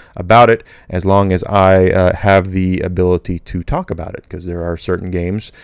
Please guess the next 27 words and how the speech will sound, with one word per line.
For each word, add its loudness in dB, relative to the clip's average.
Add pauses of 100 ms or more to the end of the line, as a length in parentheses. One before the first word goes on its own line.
(380)
uh, -12
like -2
Fortnite, 0
for -2
instance, -8
I 2
have 0
no 2
frame -2
of -2
reference -2
for, -14
so -2
I 2
can't -4
really 0
talk 0
much -4
about 2
it -2
because -8
I've -8
never -10
really -8
played -6
it. -20 (840)
Um, -20